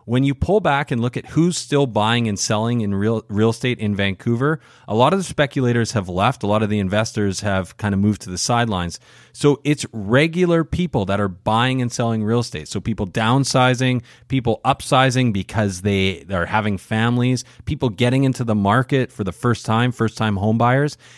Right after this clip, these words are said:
And we're starting to see trends where we see certain areas that are really kind of dominating in terms of sales ratios, and then also really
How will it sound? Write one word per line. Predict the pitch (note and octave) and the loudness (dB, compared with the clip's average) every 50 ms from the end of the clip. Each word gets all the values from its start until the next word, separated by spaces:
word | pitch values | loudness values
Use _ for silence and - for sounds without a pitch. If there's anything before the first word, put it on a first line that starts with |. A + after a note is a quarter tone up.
| - - - _ _ - | -20 -20 -20 _ _ 0
And | C3+ C#3 C#3+ B2+ | 2 2 2 2
we're | B2+ B2+ C#3+ D#3 | 2 2 2 2
starting | C#3+ - - E3 E3 F3+ G#3 G#3 | 0 0 0 0 2 2 2 0
to | F3 D3+ | -2 -2
see | - - - F3 F3+ E3 | -4 -6 -4 -4 -4 -4
trends | C3 - - - E3+ F3+ D#3+ B2 F2+ | -4 -4 -2 0 2 4 2 2 2
where | G2 A2 A2+ | 2 2 2
we | A2 A2+ A#2 | 2 2 0
see | G2+ - - C3 C3 B2+ B2 A2+ - _ _ | 0 -2 -2 0 0 0 0 -2 -4 _ _
certain | _ - - E3 E3 C3 B2+ A2+ - - | _ -4 -2 -2 -2 0 -2 -6 -6 -4
areas | A2+ B2 C3+ D3 D3+ D3 D3 C#3+ C3+ - | -2 0 2 2 4 4 4 2 2 0
that | - A#2 G#2+ | -2 -2 0
are | G#2 G#2 | 0 0
really | G2 G#2+ B2 C3 C3 B2 | 2 2 2 4 4 2
kind | A#2 - B2 A#2+ G#2+ | 0 0 -2 -2 -2
of | F#2 F2 | -2 -2
dominating | - A2 A2 A#2 B2 C3 C3 B2+ B2+ B2+ B2+ B2+ | 0 0 2 2 2 2 2 2 0 0 0 0
in | A2+ G2+ | -2 -2
terms | - - C3 A2+ G2+ G#2 | -2 -2 -4 -2 -2 -4
of | G2 - | -8 -6
sales | - A2+ G#2+ G#2+ A2 - | -4 -2 -2 -2 -2 -2
ratios, | G#2+ G#2 G#2+ A2+ - - B2 A#2+ A#2+ B2+ - - - - _ - | -2 0 0 -2 -2 -2 0 0 0 0 -2 -6 -12 -20 _ -2
and | D#3+ F3+ | 0 2
then | F#3+ F3 | 4 4
also | E3+ F#3 G3+ - - F3 D3+ A#2+ - - | 4 4 2 2 0 0 0 -2 -4 -6
really | - A2+ A2 C3+ E3+ F3+ F#3+ F#3+ - | -8 -4 0 0 0 2 0 -2 -4